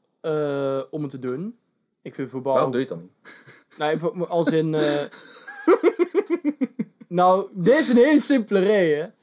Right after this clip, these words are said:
Speaker 1: Ik, ik, ik, ik, wij hebben samen op handbal gezeten.
Speaker 2: Ja.
Speaker 1: En teamsporten vind ik allemaal keileuk.
Speaker 2: Ja.
Speaker 1: Maar nou zit ik, zeg maar, zoiets van: ik heb het nou ook met werk en dadelijk ook met mijn studie wordt het te druk om weer bij een vereniging te komen.
Speaker 2: Mhm.
Speaker 1: En ik vind zelf individueel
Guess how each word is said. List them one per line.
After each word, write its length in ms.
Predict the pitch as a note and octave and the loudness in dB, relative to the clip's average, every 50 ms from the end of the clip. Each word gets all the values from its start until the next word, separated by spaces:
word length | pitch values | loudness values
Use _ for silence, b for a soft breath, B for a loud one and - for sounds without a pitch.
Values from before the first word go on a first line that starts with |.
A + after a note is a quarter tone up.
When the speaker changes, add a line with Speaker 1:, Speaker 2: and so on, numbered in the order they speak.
| _ _ _ _ _ _ | _ _ _ _ _ _
Speaker 1:
Ik, 200 | - F3 F3+ F3 | -8 -6 -6 -4
ik, 240 | F#3+ G3 F#3+ - - | -4 -6 -6 -6 -10
ik, 220 | - F3 D#3+ D#3+ - _ _ - | -10 -8 -8 -10 -10 _ _ -8
ik, 160 | F3 D#3 C3+ D#3 C#3 | -8 -6 -4 -4 0
wij 80 | D3 D3 | 0 0
hebben 160 | E3 F#3 F#3 | 0 0 0
samen 220 | - G3 E3 D3+ | 0 0 0 0
op 60 | C3+ B2+ | -2 -2
handbal 300 | C3 C3+ C#3+ D3+ E3 D#3+ | -4 -2 0 0 0 -2
gezeten. 520 | D#3 D3 D#3+ D#3 D#3+ E3 D#3+ F3 F#3 G3+ | -2 -2 -2 0 0 -2 -4 -6 -8 -8
Speaker 2:
Ja. 40 | F#3 - | -6 -6
Speaker 1:
En 160 | D#3 D3+ D3 | -6 -6 -4
teamsporten 520 | - F#3 G3 G#3 G3 - F#3 F#3+ F#3 F3+ | -2 -2 -2 -2 -2 -4 -6 -6 -6 -6
vind 120 | - D#3 E3 | -8 -8 -8
ik 80 | D3 | -6
allemaal 200 | D#3+ D3+ C#3+ C#3 | -6 -6 -8 -8
keileuk. 560 | - - C#3 C3+ B2+ B2+ B2+ C3 - - _ _ _ | -6 -6 -6 -6 -6 -8 -8 -10 -10 -14 _ _ _
Speaker 2:
Ja. 240 | - F#2 F2+ F#2 G2+ _ _ _ _ | -18 -16 -16 -16 -18 _ _ _ _
Speaker 1:
Maar 200 | - - D3 D3+ | -10 -6 -4 -2
nou 220 | D3 D3+ D#3+ D#3+ F#3 | 0 2 2 2 2
zit 120 | E3+ F3+ | 2 0
ik, 80 | E3+ E3+ | -2 -2
zeg 200 | - F#3 E3 - | -4 -4 -4 -4
maar, 100 | - E3 | -6 -6
zoiets 220 | C#3+ E3 D#3 D#3+ | -6 -6 -8 -6
van: 300 | - D#3+ D3 C#3+ C#3 C3 | -4 -2 -2 -2 -4 -8
ik 120 | - - - | -12 -10 -6
heb 140 | D#3 D3+ D3+ | -4 -4 -4
het 100 | D#3+ D#3 | -4 -4
nou 300 | D3+ D3 C#3+ C#3 C3+ - _ _ _ _ _ _ _ _ _ _ _ _ _ | -2 -2 -2 -2 -4 -8 _ _ _ _ _ _ _ _ _ _ _ _ _
ook 160 | - D3+ D3+ | -2 -2 -2
met 160 | D3+ D3+ C#3 - | -2 -2 -6 -2
werk 300 | C#3 C#3 D3 D#3 D#3 - | -2 0 0 0 -2 -4
en 100 | C#3+ C#3 | -6 -4
dadelijk 280 | C#3 C#3 C#3+ D3+ C#3+ | -2 -2 -2 -2 -4
ook 60 | C#3 | -6
met 80 | C#3 C#3 | -8 -8
mijn 120 | C3 B2+ - | -10 -10 -12
studie 260 | - - D3+ C#3+ C#3 | -10 -8 -8 -8 -8
wordt 140 | C3 C3+ B2 | -8 -10 -10
het 100 | _ - | _ -8
te 80 | D3 | -6
druk 220 | C3+ B2+ C#3+ C#3 C#3 | -6 -4 -6 -6 -6
om 80 | C#3+ | -6
weer 140 | C3+ C3+ C3+ | -4 -4 -4
bij 100 | C3 C3+ | -4 -4
een 60 | C3 | -6
vereniging 460 | A#2+ B2+ B2+ B2+ C3+ D3+ D3 E3 E3 D#3 | -6 -8 -6 -6 -6 -6 -6 -6 -8 -8
te 60 | _ | _
komen. 440 | - E3 D#3+ E3 E3+ D#3+ E3 F#3 G#3+ | -8 -6 -6 -4 -4 -6 -8 -10 -12
Speaker 2:
Mhm. 180 | G3+ - F#2 F2+ G2+ _ _ _ _ _ _ | -14 -16 -18 -20 -20 _ _ _ _ _ _
Speaker 1:
En 160 | - D3+ C#3+ | -8 -6 -6
ik 100 | C#3 C#3 | -6 -6
vind 160 | - D3+ C#3+ | -6 -8 -6
zelf 400 | C3 C#3+ C#3 C#3+ C#3 C#3 _ _ _ _ _ _ _ _ _ _ _ _ | -4 -4 -4 -4 -6 -8 _ _ _ _ _ _ _ _ _ _ _ _
individueel 800 | - D#3 E3 D3 D#3 C#3+ C#3 C3 D3 D3 D3+ D#3 D#3 D#3 - | -6 -6 -4 -4 -4 -6 -4 0 0 2 2 2 0 -2 -6